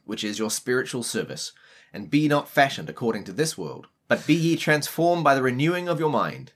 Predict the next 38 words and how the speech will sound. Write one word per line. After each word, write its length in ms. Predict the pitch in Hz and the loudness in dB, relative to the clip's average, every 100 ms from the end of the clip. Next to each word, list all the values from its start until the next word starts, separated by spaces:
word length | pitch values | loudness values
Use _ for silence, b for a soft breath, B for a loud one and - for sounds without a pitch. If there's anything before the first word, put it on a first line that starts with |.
| _ | _
that 140 | 98 104 | -10 -6
ye 60 | |
may 140 | 104 98 | -6 -6
prove 480 | - 156 117 98 | -4 0 0 -2
what 100 | 101 | -4
is 140 | 104 95 | -4 -4
the 60 | |
good 340 | 92 131 127 113 | -4 0 0 -2
and 140 | 107 90 | -6 -8
acceptable 600 | - - - - 92 156 | -6 -4 -4 -4 -6 -6
and 180 | - - | -10 -6
perfect 420 | - 147 78 - | -2 -2 -4 -8
will 140 | 92 95 | -6 -6
of 80 | |
God." 300 | 87 82 65 - b b b _ - | -4 -6 -6 -12 b b b _ -6
Romans 380 | 107 87 78 - | -4 -4 -8 -10
twelve, 420 | - 110 69 53 - _ | -4 -4 -4 -8 -16 _
one 220 | 92 80 | -6 -6
to 80 | 78 | -6
two. 260 | - 85 - _ _ _ _ _ _ - | -8 -8 -10 _ _ _ _ _ _ 2
Welcome 380 | 175 127 110 | 4 4 -2
to 80 | 113 | -6
True 180 | - 156 | -4 0
Magic, 360 | 143 113 - - _ _ | 0 0 -6 -18 _ _
the 80 | 90 | -4
podcast 440 | 135 131 139 135 | 0 4 6 4
where 160 | 117 107 | 2 0
we 220 | 120 143 | 2 2
are 140 | - 110 | 2 2
learning 300 | 127 131 139 | 2 0 -2
to 100 | 117 | -2
do 180 | 110 107 | -2 -2
spiritual 520 | - 131 127 120 101 | -2 -2 -2 -2 -8
service 440 | - 131 143 147 | -4 -4 -4 -6
with 140 | 107 104 | -8 -4
our 140 | 87 | -4
physical 360 | 90 143 143 151 | -4 -4 -4 -2
bodies 360 | 107 90 98 | -2 -2 -6